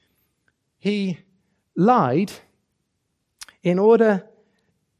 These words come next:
to protect his laziness, which had resulted in him committing adultery that led to him committing murder. And here he says, at the end of Psalm nineteen,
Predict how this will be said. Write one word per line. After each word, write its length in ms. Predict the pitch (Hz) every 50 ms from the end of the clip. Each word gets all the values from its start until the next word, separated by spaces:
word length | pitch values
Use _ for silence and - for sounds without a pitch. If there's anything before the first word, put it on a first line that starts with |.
| _ _ _
to 120 | - - -
protect 400 | - 185 - - 220 214 175 -
his 160 | 202 185 180
laziness, 880 | 190 202 220 240 226 175 156 123 123 151 160 - - - - - - _ _ _ _ -
which 160 | 180 185 -
had 140 | 196 180 175
resulted 440 | 185 165 202 233 247 247 - 214 214
in 120 | 196 180
him 320 | 175 180 190 190 185 180 - _ _ _ -
committing 380 | - 196 202 190 - 208 185
adultery 560 | 175 156 - 226 240 226 220 - - 147 139 139
that 140 | 160 160
led 180 | 175 170 165 165
to 80 | - 160
him 120 | 160 156
committing 420 | 151 - 160 151 147 - 147 135
murder. 360 | 131 123 110 95 95 110 110 - _ _ _ _ _ _ _ _ _ _ _ _ _ _ _ _ _ _ _ _ _ _ _ _ _ _ _ _ _ _ _ _ _ _ _ _ _ _ _ _ _ _ _ _ _ _ _ _ _ _ _ _ _ _ _ _ _ _ _ _ _ _ _ _ _ _ _ _ _ _ _ _ _
And 140 | 175 143 135
here 160 | 165 247 285
he 60 | 233
says, 420 | - - - 135 117 110 - - - -
at 60 | 131
the 100 | 139 147
end 160 | 170 208 214
of 80 | 185 -
Psalm 280 | - 185 175 165 151
nineteen, 680 | 147 143 135 127 123 - - 123 113 110 107 110 113